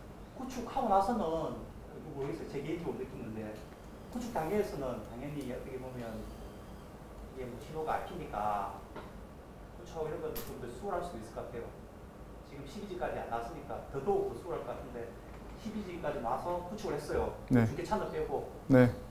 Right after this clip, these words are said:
Speaker 1: 중계차는 어떻게 보면 다른 그거니까. 수에서 구축을 하고 나서 그 다음부터는 이제 운영 관리 단계잖아요.
Speaker 2: 네.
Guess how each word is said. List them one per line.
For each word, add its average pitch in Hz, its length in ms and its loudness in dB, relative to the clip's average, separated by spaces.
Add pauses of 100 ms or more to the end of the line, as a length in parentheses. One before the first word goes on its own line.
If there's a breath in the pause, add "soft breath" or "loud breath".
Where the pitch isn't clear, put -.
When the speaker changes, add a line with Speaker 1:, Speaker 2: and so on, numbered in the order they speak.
(120)
Speaker 1:
중계차는 143 540 -2 (200)
어떻게 147 200 -10
보면 123 220 -8
다른 127 300 -2
그거니까. 120 520 -2 (840)
수에서 202 220 2 (100)
구축을 175 340 -2
하고 - 140 6
나서 208 480 6 (360)
그 - 60 -8
다음부터는 190 540 8
이제 120 180 0
운영 202 400 2
관리 165 340 8
단계잖아요. 117 640 2
Speaker 2:
네. 117 300 12